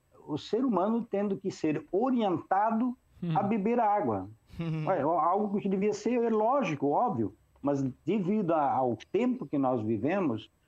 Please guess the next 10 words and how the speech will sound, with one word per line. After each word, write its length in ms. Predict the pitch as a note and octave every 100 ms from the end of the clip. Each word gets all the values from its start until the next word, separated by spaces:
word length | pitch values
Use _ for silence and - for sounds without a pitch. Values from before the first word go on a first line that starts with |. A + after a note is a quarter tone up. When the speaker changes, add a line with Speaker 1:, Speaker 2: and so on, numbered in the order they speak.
| _ -
Speaker 1:
essa 300 | A#2 - C3+
industrialização 880 | D3 D#3+ D#3+ C#3 C3+ B2+ B2 C3+
onde 160 | C3 A#2
se 260 | - E3 C#3+
vendeu 420 | B2 D3 D3 C3+ B2+
vários 360 | C3+ F#3+ F#3
produtos, 720 | - C#3 C3+ B2+ C#3+ - G#2+ G2
né, 140 | C3
na 140 | C#3 A#2
nossa, 380 | A#2 - G#2